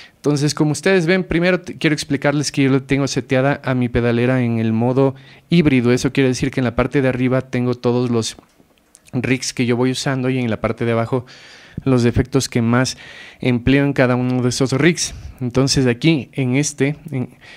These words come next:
en el rig de Coldplay, que realmente son dos,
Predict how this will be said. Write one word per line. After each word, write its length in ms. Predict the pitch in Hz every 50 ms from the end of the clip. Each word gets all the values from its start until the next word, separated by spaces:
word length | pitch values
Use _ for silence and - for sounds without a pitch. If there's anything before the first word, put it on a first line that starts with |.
| - - - - - _
en 220 | - 120 113 110 113
el 320 | 113 113 113 110 113 110 -
rig 260 | 127 131 135 135 131 127
de 300 | 143 139 131 131 127 -
Coldplay, 580 | - 131 135 131 123 - - 131 143 151 151 - - - - - - -
que 140 | - 131 113
realmente 420 | 113 120 120 123 127 127 120 131
son 300 | 127 - 143 143 147 139
dos, 360 | 123 120 135 139 - - -